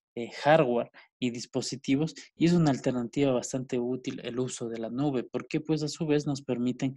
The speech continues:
arrendar dichos servicios, dichos servidores, dicho hardware, pues, con el objetivo de que las organizaciones puedan guardar o utilizar dicha infraestructura en la nube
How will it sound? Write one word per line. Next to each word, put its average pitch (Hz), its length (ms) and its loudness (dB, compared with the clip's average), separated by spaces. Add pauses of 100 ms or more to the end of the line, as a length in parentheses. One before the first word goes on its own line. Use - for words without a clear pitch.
(280)
arrendar 120 640 4
dichos 120 320 -10
servicios, 123 600 -4
dichos 120 300 -8
servidores, 120 720 -2
dicho 120 300 -6
hardware, 123 400 2 (440)
pues, 151 300 0
con 131 260 -4
el 127 100 0
objetivo 131 640 -2 (300)
de 123 220 -2
que 120 100 -2
las 120 160 0
organizaciones 117 800 -4
puedan 123 320 0 (400)
guardar 123 720 4 (200)
o 120 140 0
utilizar 120 640 0
dicha 120 260 -6
infraestructura 127 720 -4
en 120 120 -4
la 123 100 -4
nube 127 340 -4